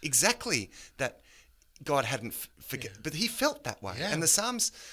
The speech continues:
Speaker 1: what the Psalms do is they validate the way that we feel,
Speaker 2: Mm.
Speaker 1: and they teach us to express the way that we feel to God, right?
Speaker 2: Yeah.
Speaker 1: So, uh, th-, you know, th-, the same thing is needed in, not only in our relationship with God, but in relationship with, with
Speaker 2: Ah.
Speaker 1: each other. The same kind of honesty,
Speaker 2: Yeah.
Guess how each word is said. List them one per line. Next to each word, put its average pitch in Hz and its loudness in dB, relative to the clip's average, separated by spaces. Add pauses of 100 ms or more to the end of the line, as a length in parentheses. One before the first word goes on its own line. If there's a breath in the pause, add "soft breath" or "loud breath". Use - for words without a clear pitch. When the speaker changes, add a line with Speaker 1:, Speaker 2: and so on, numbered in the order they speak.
(140)
Speaker 1:
what 175 0
the 175 4
Psalms 233 6
do 120 -4
is - 0
they 131 4
validate 139 0
the 117 -6
way 107 -2
that 104 -10
we 107 -8
feel, - -8
Speaker 2:
Mm. 127 -14 (180 loud breath)
Speaker 1:
and 143 -2
they 139 4
teach 156 0
us 170 2
to 131 -2
express - 6
the 135 -8
way 113 -4
that 107 -10
we 117 -8
feel 113 -8
to - -6
God, 107 -10
right? 110 -10
Speaker 2:
Yeah. 98 -14 (340 loud breath)
Speaker 1:
So, 147 4 (360 loud breath)
uh, 131 0
th-, - -18
you 165 -4
know, 147 -2
th-, 113 -8
the 143 2
same 196 6
thing 143 -4
is 107 -2
needed 120 -4
in, 113 -6
not 147 -2
only 123 -2
in 110 -6
our 104 -6
relationship 104 -4
with - -14
God, 101 -8
but 101 -14
in 104 -10
relationship 107 -6
with, - -12
with 107 -8
Speaker 2:
Ah. 104 -6
Speaker 1:
each - -6
other. 143 -6
The 135 6
same 220 8
kind 180 -6
of - -8
honesty, 165 -2 (160 loud breath)
Speaker 2:
Yeah. - -10